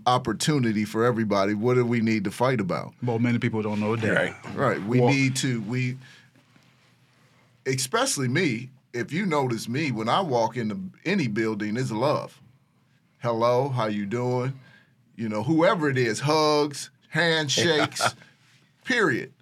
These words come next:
Speaker 1: I don't care who you are. I, I'm not threatened by anyone, and I just think that we all need to understand that we're all, we all have a purpose, and we,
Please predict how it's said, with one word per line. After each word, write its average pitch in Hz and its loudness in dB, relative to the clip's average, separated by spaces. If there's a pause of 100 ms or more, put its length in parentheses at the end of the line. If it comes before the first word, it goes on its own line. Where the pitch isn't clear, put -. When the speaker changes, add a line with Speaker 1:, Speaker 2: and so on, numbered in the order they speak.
(360)
Speaker 1:
I 202 4
don't 196 2
care 160 2
who 214 0
you 156 0
are. 90 0
I, 160 2
I'm 160 2
not 147 2
threatened 139 -2
by 120 2
anyone, 123 0
and 117 -2
I 123 0
just 127 -4
think 127 -2
that 117 -2
we 120 -4
all 135 2
need 117 -2
to 113 -2
understand 117 -2
that 101 -2 (840)
we're 110 -2
all, 123 2
we 117 -2
all 113 2
have 139 -2
a 127 -4
purpose, 123 -2
and 113 -4
we, 117 -6